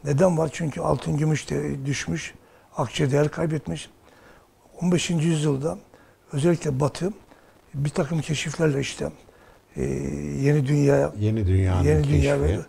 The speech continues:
Speaker 1: daha önce daha başka keşiflerle bir sürü o coğrafyalardan kazanımlar elde ediyor. O kazanımlar, e, Avrupa'ya geldikçe zenginleşen bir Avrupa var. Avrupa parası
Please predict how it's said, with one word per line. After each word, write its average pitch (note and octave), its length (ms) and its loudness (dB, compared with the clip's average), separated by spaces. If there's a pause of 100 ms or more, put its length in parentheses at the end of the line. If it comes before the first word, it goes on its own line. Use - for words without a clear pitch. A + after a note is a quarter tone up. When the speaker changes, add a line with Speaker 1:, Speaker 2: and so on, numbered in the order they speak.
(300)
Speaker 1:
daha D#3+ 160 0
önce D3 240 0
daha D3+ 200 4
başka C#3+ 240 0
keşiflerle D3 640 -4 (760)
bir D3+ 180 4
sürü D3 260 -2
o E3 200 0
coğrafyalardan D3+ 840 2 (460)
kazanımlar E3 520 6
elde C3 240 0
ediyor. B2 260 -10 (920)
O D3 80 -4
kazanımlar, D#3 540 4 (540)
e, D3 220 -4
Avrupa'ya D3+ 440 0
geldikçe D3+ 600 4 (540)
zenginleşen D3+ 840 2 (600)
bir D3 60 -2
Avrupa D#3 340 2
var. F3+ 160 4
Avrupa D#3 300 2
parası D#3+ 460 -2